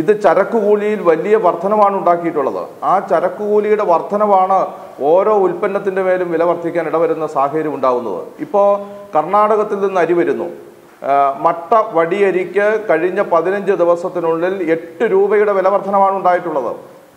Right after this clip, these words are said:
ആ കർണാടകത്തിൽ നിന്ന് വരുന്ന അരിയുടെ ചരക്ക് കൂലിയിൽ വരുന്ന വർധനവാണ് യഥാർത്ഥത്തിൽ അരിവില വർദ്ധിക്കാൻ ഇടവരുന്നത്. ഇവിടെ പെട്രോളിയം ഉൽപ്പന്നങ്ങളുടെ എല്ലാത്തിൻ്റെയും വില കൂടിയിരിക്കുന്നു.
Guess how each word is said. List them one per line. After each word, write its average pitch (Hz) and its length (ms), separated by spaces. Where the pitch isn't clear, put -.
ആ 190 220
കർണാടകത്തിൽ 208 640
നിന്ന് 208 160
വരുന്ന 185 340
അരിയുടെ 185 520
ചരക്ക് 175 500
കൂലിയിൽ 196 360
വരുന്ന 185 320
വർധനവാണ് 185 640
യഥാർത്ഥത്തിൽ 185 540
അരിവില 208 440
വർദ്ധിക്കാൻ 190 480
ഇടവരുന്നത്. 165 500
ഇവിടെ 190 280
പെട്രോളിയം 208 580
ഉൽപ്പന്നങ്ങളുടെ 196 720
എല്ലാത്തിൻ്റെയും 202 840
വില 185 120
കൂടിയിരിക്കുന്നു. 170 600